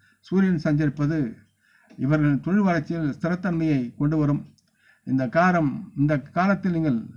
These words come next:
உச்ச செயல்திறன் மற்றும் சாத்தியமான அதிகாரத்தின் நேரத்தை பெற்று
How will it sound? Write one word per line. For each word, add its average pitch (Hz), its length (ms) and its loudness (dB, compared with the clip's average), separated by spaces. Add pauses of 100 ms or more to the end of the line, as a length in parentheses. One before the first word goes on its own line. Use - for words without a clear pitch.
உச்ச 156 360 0
செயல்திறன் 170 500 -2
மற்றும் 147 260 -2
சாத்தியமான 170 580 0 (800)
அதிகாரத்தின் 160 600 0
நேரத்தை 156 380 0 (360)
பெற்று 151 320 -4